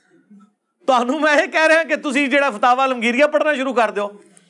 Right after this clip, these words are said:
मैं कह रहा हूं कि मुस्लिम शरीफ की हदीस सिक्स डबल टू ज़ीरो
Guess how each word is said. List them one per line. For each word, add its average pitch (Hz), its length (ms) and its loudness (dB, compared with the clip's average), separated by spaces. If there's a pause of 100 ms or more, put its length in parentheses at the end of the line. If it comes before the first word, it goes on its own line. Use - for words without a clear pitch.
(640)
मैं 277 180 0
कह 302 160 0
रहा 302 80 0
हूं 302 80 -4
कि 302 60 -2
मुस्लिम 262 380 -4
शरीफ 254 240 -2
की 262 80 0
हदीस 247 500 -2 (200)
सिक्स 262 440 -2
डबल 240 280 0
टू 247 200 -6
ज़ीरो 185 560 -2